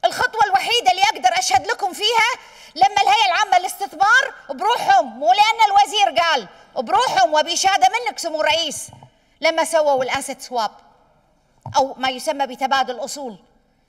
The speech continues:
إن الأصول المتدنية أو ذات العوائد المتدنية في الاحتياطي العام تم استبدالها مع الصحت-، لصندوق الأجيال. هذه خطوة زينة. تيون تقولون: "عطونا، آه، قرض عام"،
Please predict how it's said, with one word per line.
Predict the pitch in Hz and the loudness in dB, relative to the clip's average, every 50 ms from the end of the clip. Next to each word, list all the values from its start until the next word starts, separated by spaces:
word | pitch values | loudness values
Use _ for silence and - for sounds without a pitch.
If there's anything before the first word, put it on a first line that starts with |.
| _ _ _ _ _ _ _ _ - | _ _ _ _ _ _ _ _ -12
إن | 285 294 302 | -10 -6 -6
الأصول | 294 285 269 311 - - 359 349 320 294 262 | -6 -4 -4 -6 -6 -6 -10 -12 -12 -12 -12
المتدنية | 247 277 277 277 294 285 349 311 254 311 294 277 262 254 | -12 -12 -12 -12 -10 -6 -6 -2 -2 -2 -4 -4 -6 -4
أو | 269 - | -4 -2
ذات | 214 294 302 - - | -2 -2 -2 -2 -4
العوائد | 302 254 277 294 302 302 285 - 277 | -4 -2 0 0 0 0 0 -2 -6
المتدنية | 277 277 277 - 302 285 302 285 269 254 254 254 | -8 -10 -6 -4 -2 -2 -2 -4 -4 -4 -6 -6
في | 226 285 | -4 -4
الاحتياطي | 285 262 - 294 294 294 285 285 285 | -6 -6 -6 -2 -2 -2 -2 -2 -6
العام | 277 247 226 294 339 349 - - - - _ _ | -8 -4 -2 -2 -2 -2 -4 -12 -20 -20 _ _
تم | 339 349 320 | -2 0 0
استبدالها | 320 311 - 302 240 262 294 294 311 330 | -2 -6 -8 -10 -4 -2 0 0 0 -2
مع | 269 240 254 | -4 -6 -8
الصحت-، | 247 - 285 - - _ 285 | -10 -12 -16 -20 -18 _ -12
لصندوق | - 262 240 247 - 285 269 254 269 - | -12 -10 -12 -10 -10 -10 -10 -10 -10 -10
الأجيال. | 254 247 247 190 226 233 220 202 190 - - _ _ _ _ _ _ _ _ _ _ _ _ _ _ _ _ _ _ _ _ _ _ _ - | -8 -8 -8 -6 -6 -6 -6 -6 -6 -10 -20 _ _ _ _ _ _ _ _ _ _ _ _ _ _ _ _ _ _ _ _ _ _ _ -8
هذه | 311 330 302 | -8 -8 -8
خطوة | 269 - 285 269 269 254 | -10 -14 -12 -10 -10 -10
زينة. | 240 226 254 226 208 202 196 _ _ _ _ _ _ _ _ _ _ _ _ _ _ _ _ _ _ _ _ | -8 -8 -12 -12 -12 -16 -20 _ _ _ _ _ _ _ _ _ _ _ _ _ _ _ _ _ _ _ _
تيون | - 294 320 349 349 339 | -14 -10 -6 -6 -6 -6
تقولون: | - 320 - 330 330 330 302 | -6 -10 -10 -6 -4 -4 -2
"عطونا، | - 311 330 381 370 370 339 320 | -2 -2 -2 -2 -4 -4 -2 0
آه، | 302 285 - - 285 285 277 277 269 | -2 -2 -2 -2 -2 0 2 2 0
قرض | 269 269 - - - 240 214 | 2 2 0 0 0 -2 -6
عام"، | 202 247 285 277 247 220 | -6 -2 -2 -2 -2 -6